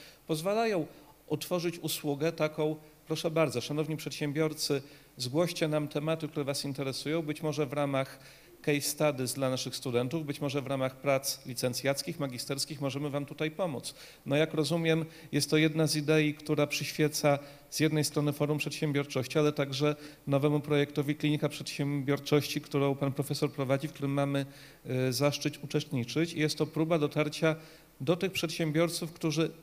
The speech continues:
sami nie trafią do uczelni. Jeszcze chciałem jedną rzecz a propos lokalnego zakorzenienia uczelni wspomnieć. No, to jest takie nasze,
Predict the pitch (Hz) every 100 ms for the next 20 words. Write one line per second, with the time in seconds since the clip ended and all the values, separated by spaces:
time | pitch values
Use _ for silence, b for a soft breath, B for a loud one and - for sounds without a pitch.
0 | - - 170 175 170 170 147 143 147 151
1 | 131 131 127 - 113 113 - - - 175
2 | 117 104 B B - 151 170 165 165 -
3 | 170 185 190 175 185 - - - 170 170
4 | 160 160 160 156 156 151 156 156 170 156
5 | 151 139 151 156 147 156 202 185 147 139
6 | 147 139 143 - - 131 143 139 135 -
7 | 147 143 143 - 143